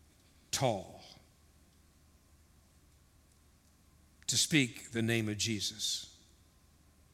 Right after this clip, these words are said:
Give me the words to speak today. In Jesus' name I pray, amen. So I begin by saying rejection is reality. You cannot read the New Testament, you cannot read the Bible without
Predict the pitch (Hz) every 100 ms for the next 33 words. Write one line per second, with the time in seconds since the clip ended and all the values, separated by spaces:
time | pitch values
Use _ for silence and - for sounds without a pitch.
0 | - - - - 202 143 127 147 120 107
1 | 110 - 107 120 - 104 92 95 117 110
2 | 101 143 143 131 123 117 - 104 98 101
3 | 104 92 95 - - - - - - -
4 | - 180 175 220 247 196 - 180 170 147
5 | 120 180 208 - 190 185 170 151 151 135
6 | 131 123 107 113 110 - - - - -
7 | - - - 180 190 196 208 240 202 214
8 | 247 254 175 180 226 - 170 - 165 147
9 | 208 - - - - - - _ - _
10 | - - 170 208 226 226 240 226 170 139
11 | 202 220 127 123 143 139 160 170 180 -